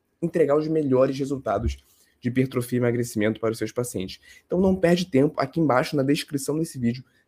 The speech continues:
tem um link para você se inscrever na jornada Nutri dez D. E agora eu deixo vocês com essa aula. Fala, Nutri, seja muito bem-vindo a mais uma aula semanal aqui no YouTube. Bem-vindo pra você que já me conhece, que já me acompanha.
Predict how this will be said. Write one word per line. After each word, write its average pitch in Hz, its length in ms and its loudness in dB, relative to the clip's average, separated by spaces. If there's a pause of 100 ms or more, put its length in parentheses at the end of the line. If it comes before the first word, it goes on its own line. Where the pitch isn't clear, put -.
tem 190 140 0
um 208 100 6
link 160 380 2 (140)
para 160 120 2
você 156 240 0
se 156 140 -6
inscrever 131 500 0 (380)
na 131 100 2
jornada 113 640 2
Nutri 165 240 0
dez 147 200 2
D. 120 340 2
E 269 60 2
agora 165 260 4
eu 156 40 0
deixo 139 220 -2
vocês 131 480 -8 (300)
com 147 100 0
essa 143 220 0
aula. - 200 -4 (2250)
Fala, 196 260 6
Nutri, 139 180 4
seja 190 300 2
muito 185 220 -2
bem-vindo 135 380 -2
a 123 40 0
mais 135 180 -2
uma 131 120 0
aula 131 180 2
semanal 135 720 0 (240)
aqui 120 180 -10
no 120 80 0
YouTube. 117 240 -4
Bem-vindo 127 320 0
pra 135 120 -4
você 123 200 -8
que 123 60 -14
já 131 80 -2
me 131 80 -4
conhece, 120 380 -6
que 123 80 -14
já 131 100 -6
me 135 60 -6
acompanha. 113 440 -4